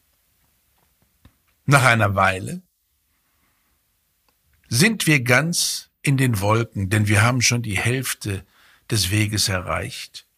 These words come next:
und wir können nicht mehr ins Tal schauen. Es geht weiter. Und nach etwa zwei Drittel des Weges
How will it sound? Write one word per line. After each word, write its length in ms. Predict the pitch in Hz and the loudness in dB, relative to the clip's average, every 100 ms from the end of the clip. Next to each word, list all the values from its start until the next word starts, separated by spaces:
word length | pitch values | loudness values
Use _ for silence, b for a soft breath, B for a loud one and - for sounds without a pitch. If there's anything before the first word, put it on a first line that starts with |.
| - | -6
und 160 | 123 | -2
wir 100 | 151 | 0
können 240 | 147 180 170 | 2 2 2
nicht 260 | 165 - | 0 0
mehr 160 | 139 113 | -2 0
ins 200 | 101 - | -2 -2
Tal 320 | 107 90 85 | -4 -4 -6
schauen. 520 | - 101 69 92 90 _ _ _ _ _ _ _ _ _ _ _ _ _ _ _ _ _ _ _ _ _ _ _ _ _ _ _ _ _ _ - | -6 -6 -12 -20 -20 _ _ _ _ _ _ _ _ _ _ _ _ _ _ _ _ _ _ _ _ _ _ _ _ _ _ _ _ _ _ -2
Es 200 | 160 - | 0 2
geht 240 | 156 127 | 0 0
weiter. 500 | 143 180 180 104 - _ _ _ _ _ _ _ _ _ _ _ _ _ _ _ _ _ _ _ | -4 -4 -6 -8 -8 _ _ _ _ _ _ _ _ _ _ _ _ _ _ _ _ _ _ _
Und 140 | 147 123 | -2 2
nach 140 | 123 | 2
etwa 260 | 135 - 117 | 0 -2 -2
zwei 360 | - 110 117 | 0 0 0
Drittel 300 | 113 - 117 | -4 -6 -8
des 280 | 110 104 107 | -4 -4 -4
Weges 640 | 104 117 - 135 - - | -4 -6 -6 -6 -6 -6